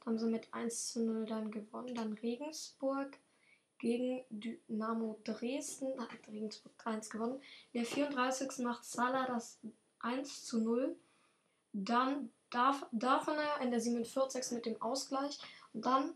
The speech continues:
achtzigste Kaliskana und zweiundachtzigste Madris-, Madriskis. Ja. Stabiles Spiel, würde ich sagen. Schalke gewinnt fünf zwei gegen Sandhausen.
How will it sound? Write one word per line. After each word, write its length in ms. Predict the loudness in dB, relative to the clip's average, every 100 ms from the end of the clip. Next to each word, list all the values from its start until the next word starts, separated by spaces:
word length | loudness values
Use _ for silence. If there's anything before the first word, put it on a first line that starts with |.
| 4
achtzigste 680 | 4 4 -6 -6 -4 -4
Kaliskana 840 | 0 0 0 -2 -2 0 0 -2 -4 -14 _ _
und 300 | 2 4 4 0 -6
zweiundachtzigste 880 | 0 2 2 0 -2 -4 -4 -2 -4
Madris-, 500 | -6 -10 -6 -6 -6 -10
Madriskis. 640 | -10 -6 -2 -2 -2 -4 -4 -14 _ _ _ _ _ _ _ _ _ -6
Ja. 120 | -4 -4 -10 _ _ _ _ _ _ _ _ _ -20 -20 -20 -20 -20 _
Stabiles 460 | -4 2 6 6 6
Spiel, 280 | 2 6 6
würde 200 | 6 4
ich 60 |
sagen. 260 | 2 0 0 _
Schalke 460 | 0 4 4 2 0
gewinnt 380 | 2 2 0
fünf 500 | -6 -8 -2 -2 -2
zwei 240 | -4 2 4
gegen 220 | 4 4
Sandhausen. 720 | 2 0 0 0 2 2 2